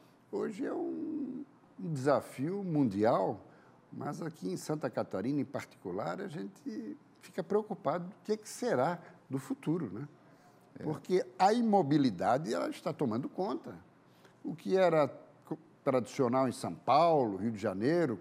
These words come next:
Speaker 1: quatro, cinco horas dentro do carro, hoje já se, ocorre em Florianópolis e outras cidades, né?
Speaker 2: É, se você olhar o estado como um todo, todas as cidades têm alguma dificuldade na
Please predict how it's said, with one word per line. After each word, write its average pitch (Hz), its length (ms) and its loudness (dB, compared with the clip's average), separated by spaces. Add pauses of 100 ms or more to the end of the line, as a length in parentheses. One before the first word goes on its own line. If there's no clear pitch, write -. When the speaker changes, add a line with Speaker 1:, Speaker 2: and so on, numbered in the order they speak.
Speaker 1:
quatro, 151 300 2
cinco 127 340 -2
horas 120 260 2
dentro 110 240 -2
do 98 120 -8
carro, 190 360 -4 (460)
hoje 339 300 -2
já 370 180 -4
se, - 320 -14
ocorre 214 460 -2
em - 40 -4
Florianópolis 214 800 0
e 403 40 2
outras 415 280 -2
cidades, 165 500 -2
né? - 140 -12 (640)
Speaker 2:
É, 101 80 -16
se - 160 -18
você 120 320 -8
olhar 113 260 0
o 107 60 0
estado 110 420 -4
como 95 240 -12
um 90 60 -12
todo, 110 440 -8
todas 127 320 -4
as 101 120 -10
cidades 98 420 -8
têm 107 160 -12
alguma 107 320 -10
dificuldade 98 640 -10
na 98 140 -10